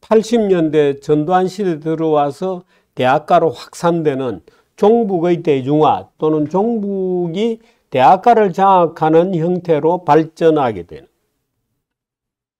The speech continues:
그 지금 칠십 년대, 팔십 년대, 구십 년대 초반까지 대학가의 말하자면 소위 민주화 운동은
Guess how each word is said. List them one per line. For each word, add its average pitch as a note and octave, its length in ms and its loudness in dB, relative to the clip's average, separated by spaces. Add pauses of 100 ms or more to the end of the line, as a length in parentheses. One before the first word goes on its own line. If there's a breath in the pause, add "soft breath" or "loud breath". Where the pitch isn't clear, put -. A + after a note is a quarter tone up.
(480)
그 A3+ 140 4
지금 A3 540 0
칠십 B3 640 -6
년대, F3+ 760 0
팔십 G#3+ 500 -8
년대, E3+ 840 -2 (440)
구십 A3+ 320 -4
년대 E3+ 960 -2 (520)
초반까지 F3+ 920 -2 (1120)
대학가의 E3 1160 2 (680)
말하자면 C#3 760 -2
소위 D#3+ 420 -2
민주화 G#3 540 0
운동은 C#3 880 -2